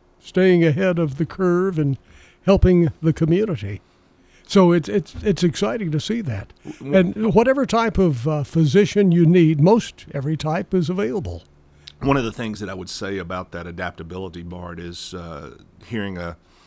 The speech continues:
Speaker 2: a quote from, I think it's John Chambers, that, uh, said,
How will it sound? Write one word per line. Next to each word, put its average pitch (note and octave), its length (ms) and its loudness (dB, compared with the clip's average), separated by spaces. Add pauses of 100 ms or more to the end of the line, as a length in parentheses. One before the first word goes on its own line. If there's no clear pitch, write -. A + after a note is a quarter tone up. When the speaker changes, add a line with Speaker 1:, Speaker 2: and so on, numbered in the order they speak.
(380)
Speaker 2:
a - 60 -18
quote G#2 480 -8
from, F#2 420 -10
I F2 60 -10
think F#2 180 -12
it's F2 140 -14
John F#2+ 300 -10
Chambers, F2 560 -12
that, E2+ 340 -16
uh, E2+ 140 -8
said, F2 560 -10